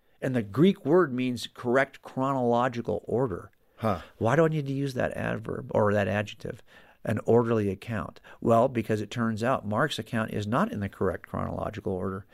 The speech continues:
Speaker 1: Compare Mark to Luke. You'll see some things in different orders. Papias, an early bishop, says Mark's account was written at the feet of Peter, and he was accurate, if not orderly. He uses the exact same Greek word,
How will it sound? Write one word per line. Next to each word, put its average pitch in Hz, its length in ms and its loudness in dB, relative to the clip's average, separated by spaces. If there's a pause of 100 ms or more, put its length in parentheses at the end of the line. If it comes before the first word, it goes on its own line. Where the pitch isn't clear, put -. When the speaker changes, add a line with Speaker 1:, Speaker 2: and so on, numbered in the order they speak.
(200)
Speaker 1:
Compare 131 320 2
Mark 135 300 0
to - 100 -2
Luke. 147 280 0
You'll - 120 -6
see 113 180 -6
some 107 180 -4
things 107 200 -6
in 101 80 -4
different 98 260 -2
orders. - 320 -2 (640)
Papias, 139 520 2
an 104 180 -6
early 117 220 2
bishop, 117 380 -2
says 113 380 2 (280)
Mark's 143 460 2
account 135 340 -4
was 107 120 -4
written 123 180 -4
at 113 60 -6
the 101 100 -6
feet 104 180 -2
of 92 120 -2
Peter, 147 420 2 (460)
and 120 100 0
he 147 140 4
was 160 240 4 (440)
accurate, 139 640 2 (120)
if 214 260 6
not 123 320 -2 (240)
orderly. 165 520 4
He 120 100 -8
uses 120 280 -4
the 117 100 0
exact 110 340 -2
same 107 200 -4
Greek 95 240 -2
word, 107 240 0